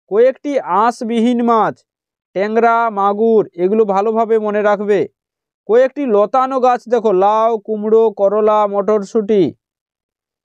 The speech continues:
শিকারি মাছের নাম দেখো, যে শোল মাছ, বোয়াল মাছ, শাল এবং ল্যাঠা, এগুলো হচ্ছে শিকারি মাছ। এরপর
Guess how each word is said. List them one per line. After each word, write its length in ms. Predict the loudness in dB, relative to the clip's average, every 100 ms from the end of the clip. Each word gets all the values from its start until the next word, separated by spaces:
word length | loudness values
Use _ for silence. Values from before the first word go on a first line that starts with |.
| _
শিকারি 480 | -6 -2 0 0 0
মাছের 400 | -2 -2 2 0 0
নাম 220 | -2 0 0
দেখো, 320 | -2 0 -4 -4 _ _ _ _ _ _ _ _ _ -6
যে 180 | 0 0
শোল 340 | 0 0 0
মাছ, 320 | 0 0 0 -2 _ _ _ -6
বোয়াল 300 | -2 0 -2
মাছ, 260 | -2 -4 -4 -12
শাল 320 | -4 0 0 -2
এবং 260 | -4 -4 -2
ল্যাঠা, 420 | 0 0 0 -2 -2 -4 _ _ _ -6
এগুলো 180 | -2 -2
হচ্ছে 180 | -2 -6
শিকারি 420 | -2 0 0 0
মাছ। 260 | -2 -2 -4 _ _ _ _ _ _ _
এরপর 240 | -2 0